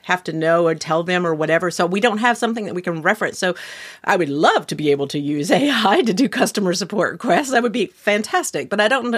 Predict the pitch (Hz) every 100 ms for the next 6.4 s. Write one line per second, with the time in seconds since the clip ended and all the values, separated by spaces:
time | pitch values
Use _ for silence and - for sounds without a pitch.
0 | - 226 233 - 262 214 190 208 190 180
1 | - - - 240 220 180 160 160 202 208
2 | 180 180 175 160 170 139 175 240 247 285
3 | 233 240 214 185 196 185 135 151 160 156
4 | 160 165 147 180 214 135 131 - - _
5 | 180 175 185 - 156 160 160 - 143 139
6 | 143 82 -